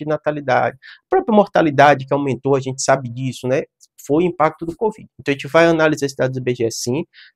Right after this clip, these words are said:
tem impacto sim, dá pra interpretar muita coisa sim, mas muita coisa vai ficar ali a cicatriz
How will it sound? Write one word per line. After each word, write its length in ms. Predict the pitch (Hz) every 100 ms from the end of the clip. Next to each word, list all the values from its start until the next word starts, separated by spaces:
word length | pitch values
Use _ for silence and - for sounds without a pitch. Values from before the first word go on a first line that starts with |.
| _
tem 160 | 185
impacto 440 | 180 170 135 135 127
sim, 280 | - 123 139
dá 160 | 151
pra 160 | 190 175
interpretar 440 | 160 - 131 131
muita 240 | 127 131 127
coisa 260 | 123 120
sim, 260 | - 127 127
mas 240 | 131 147
muita 600 | 135 139 151 175 196 196
coisa 420 | - 131 131 139 127
vai 180 | 120 147
ficar 340 | - 151 -
ali 180 | 139 143
a 60 | 147
cicatriz 920 | - - 262 - 277 156 143 165